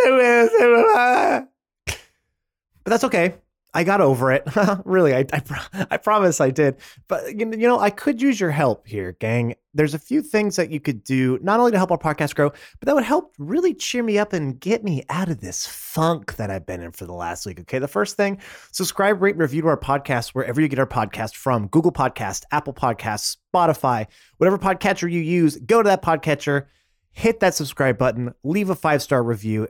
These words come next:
and then write a little synopsis about why you like the podcast so other people might see it and think they might enjoy it too. Also, be sure to follow us on all of our social media platforms. You can find us on Twitter at New Crits and on Instagram, Facebook, and TikTok at New Crits on the Block.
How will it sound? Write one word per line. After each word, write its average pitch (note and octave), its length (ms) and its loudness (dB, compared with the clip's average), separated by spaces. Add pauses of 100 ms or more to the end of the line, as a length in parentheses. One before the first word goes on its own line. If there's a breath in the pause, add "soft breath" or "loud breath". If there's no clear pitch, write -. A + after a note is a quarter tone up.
and E3 100 0
then F#3 80 2
write G#3 160 4
a A3+ 40 2
little G#3+ 160 2
synopsis A3 480 -2
about A#3+ 260 0
why C#4 160 4
you D4 120 4
like C#4 100 2
the B3 60 -2
podcast A#3+ 400 -2
so G3 120 -6
other G#3+ 140 0
people A#3 260 0
might A3 200 -2
see A3+ 200 -2
it G3 80 0
and F#3+ 100 -6
think G3+ 300 -6 (200)
they A3 160 0
might G3 280 -4
enjoy C#3+ 420 2
it C#3 140 2
too. F2+ 320 -2 (520)
Also, D#3+ 180 0
be E3+ 80 2
sure F3 160 2
to D#3 60 -2
follow E3 240 4
us D#3+ 100 2
on D3 100 2
all D3+ 200 4
of C3+ 80 0
our C3 60 2
social D#3 520 2
media C#3 400 2
platforms. - 640 -4
You A#2 60 -10
can - 80 -12
find B2 200 -2
us A#2 220 -4
on A#2+ 380 -2
Twitter E3+ 440 0
at C3+ 200 -2
New C3 140 0
Crits - 500 -4 (400 soft breath)
and C#3+ 80 0
on C3+ 100 0
Instagram, F3 460 0
Facebook, F3 640 0
and G3 240 0
TikTok C#3+ 560 0
at C3+ 180 -4
New C#3+ 140 0
Crits - 460 -2
on C3+ 280 2
the A#2 80 -6
Block. G#2+ 380 -2